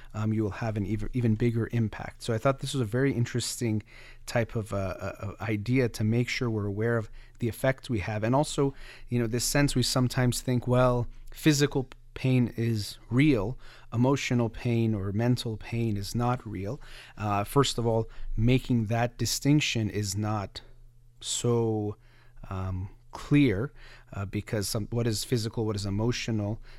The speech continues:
those can be hard to d-, determine or differentiate because, uh, physical things have emotional sensations, and where do we draw that line? So, um, but it also reminds us that there are real effects that are happening.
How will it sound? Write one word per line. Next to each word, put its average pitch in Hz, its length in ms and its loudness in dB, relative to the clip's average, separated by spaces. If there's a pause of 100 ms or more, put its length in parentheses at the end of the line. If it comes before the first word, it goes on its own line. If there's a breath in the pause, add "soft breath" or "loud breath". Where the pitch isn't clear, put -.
(120)
those 104 260 0
can 107 140 -2
be 98 100 -2
hard 104 340 -4
to 107 160 -2
d-, - 220 -8
determine 117 580 0
or 95 160 -4 (140)
differentiate 120 840 -2
because, - 420 -8 (340 loud breath)
uh, 98 160 -6
physical 120 520 0
things 117 320 -2
have 104 140 -6
emotional 110 720 -2 (120)
sensations, 117 680 -2
and 104 140 -2
where 110 100 -2
do 107 80 -4
we 101 100 -6
draw 95 240 -8
that 92 240 -8
line? 110 360 -2 (320 loud breath)
So, 123 380 2 (360 soft breath)
um, 101 420 -4 (320)
but 127 160 0
it 123 120 4
also 139 260 4
reminds 120 400 2
us 113 120 -4
that 117 220 -4
there 123 140 2
are 123 120 4
real 127 320 4
effects - 560 -4 (120)
that 101 140 -6
are 101 100 -2
happening. - 540 -4